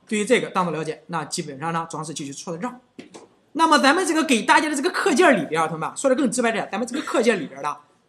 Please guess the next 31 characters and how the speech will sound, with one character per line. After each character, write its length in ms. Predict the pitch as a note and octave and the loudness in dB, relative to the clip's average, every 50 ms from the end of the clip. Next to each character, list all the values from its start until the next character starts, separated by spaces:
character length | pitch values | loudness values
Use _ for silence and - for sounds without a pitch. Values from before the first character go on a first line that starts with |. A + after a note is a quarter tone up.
| _ _ _ _ _ | _ _ _ _ _
基 200 | - - F#4 G4 | 2 6 6 8
本 240 | G#4 - C4 G#3 F#3 | 8 6 4 2 2
上 240 | F3+ G#3 A3+ G#3+ G#3+ | 2 2 2 2 2
咱 140 | - F#3+ F3+ | 2 0 -2
们 100 | G3+ F#3 - | -2 0 2
都 260 | B3 B3 B3 B3 - _ _ | 2 2 2 0 -6 _ _
包 160 | - B3 A#3 | 8 8 8
含 140 | G3+ F3+ F3 | 8 6 2
了， 240 | G3 - - - - | -2 -2 -6 -10 -10
就 140 | - G#3 G3 | -8 -6 -6
是 100 | F#3+ F#3 F3 | -6 -8 -6
我 120 | E3 F#3 F3+ F3+ - - _ - | -4 -4 -4 -4 -6 -14 _ -2
今 120 | - A#3+ | 2 2
天 80 | A#3+ A#3+ | 2 2
中 140 | A#3+ A#3 | 0 -2
午 20 | A3+ | -2
给 120 | G3 G3+ | -2 0
大 80 | F3+ A3 | 0 0
家 60 | G#3 | 0
讲 100 | F3+ E3 | 0 -2
的 100 | G3 - | -4 -2
所 80 | G3 A3+ | 0 0
有 80 | A#3 | 0
的， 60 | G3 | 0
基 120 | F3+ - - | -2 -2 2
本 120 | D#4 B3 | 4 4
上 40 | A3+ | 4
都 80 | A#3 G3+ | 2 2
包 120 | A#3 G#3+ | 0 0
含 120 | F#3+ D3+ | 0 -2
了。 140 | D3+ E3 - | -6 -8 -10